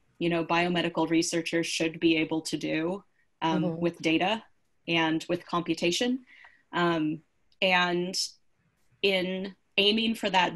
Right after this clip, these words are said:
Speaker 1: vision, I'm trying to support the entire community, but now I'm, I'm really starting to think about, like, what does it mean to represent the community versus represent that vision?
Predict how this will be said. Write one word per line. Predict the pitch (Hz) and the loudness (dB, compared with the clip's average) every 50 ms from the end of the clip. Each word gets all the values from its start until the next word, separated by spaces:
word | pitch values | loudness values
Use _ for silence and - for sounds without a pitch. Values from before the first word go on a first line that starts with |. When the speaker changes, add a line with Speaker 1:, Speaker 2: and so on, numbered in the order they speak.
| 160 156 | -2 0
Speaker 1:
vision, | 175 170 170 - 220 226 226 240 247 254 269 262 - - | 0 2 2 2 0 0 0 2 2 2 0 -2 -4 -2
I'm | - 190 180 180 | -2 0 0 0
trying | - - 185 185 185 180 | 0 0 0 0 0 -2
to | 185 | -2
support | 175 - - - - 185 175 175 180 | -4 -4 -6 -6 -4 -4 -4 -4 -4
the | 202 196 | -4 -4
entire | 196 208 - 214 202 208 | -4 -4 -4 -4 -4 -4
community, | 214 - 233 220 226 226 240 240 247 233 | -4 -4 -4 -2 -2 -2 0 0 -2 0
but | - 190 - | 0 0 0
now | 196 190 190 | 2 2 2
I'm, | 190 185 185 185 180 180 175 - - _ - | 4 4 4 2 0 -2 -4 -8 -8 _ -4
I'm | 190 196 | -2 0
really | 190 214 220 214 202 | 0 2 2 2 0
starting | 202 - - 180 180 175 175 175 | 2 0 0 0 0 0 -2 -2
to | 175 170 | -4 -4
think | - 180 180 185 180 | -4 -4 -6 -4 -6
about, | 180 165 165 160 165 - - | -4 -2 0 0 0 -2 -2
like, | 180 160 160 - | -2 -2 -2 -2
what | - 180 185 | 0 0 0
does | 185 185 175 | 0 -2 -2
it | - | -2
mean | 175 175 175 | -2 -2 -2
to | 175 165 | -2 0
represent | - 170 170 - 175 170 - 185 185 | 0 0 2 2 0 0 0 0 -2
the | 185 180 | -2 -6
community | - - 175 165 165 165 160 165 160 | -4 -4 -4 -2 -2 -2 0 0 -2
versus | 165 165 170 165 - 170 170 | 0 -2 -4 -4 -4 -4 -4
represent | 156 156 160 - 165 160 - 160 156 151 | -4 -4 -2 -2 -4 -2 -2 -2 -2 0
that | 156 156 - - | 0 -2 0 -2
vision? | - 165 160 - 185 185 196 202 202 | -2 -2 0 0 0 0 0 -4 -8